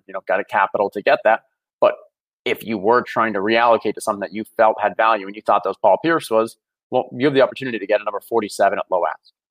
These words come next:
And so we see those elsewhere where it's, okay, if I'm going to be making those moves, don't just force yourself out by going way low undercutting and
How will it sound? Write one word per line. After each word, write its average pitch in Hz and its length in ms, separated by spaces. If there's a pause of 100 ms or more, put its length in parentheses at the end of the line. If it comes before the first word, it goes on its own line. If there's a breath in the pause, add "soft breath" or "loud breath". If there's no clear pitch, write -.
And 104 200
so 107 200
we 107 160
see 135 280
those 110 340
elsewhere 101 560
where 98 220
it's, - 160
okay, 98 260
if - 180
I'm 98 160
going 110 200
to 104 60
be 101 100
making 101 240
those 95 180
moves, 110 340 (480)
don't 135 240
just 117 300 (340)
force 127 300
yourself 110 480
out 107 260
by 95 120
going 98 340
way 107 220
low 101 300 (120)
undercutting 101 640
and 92 100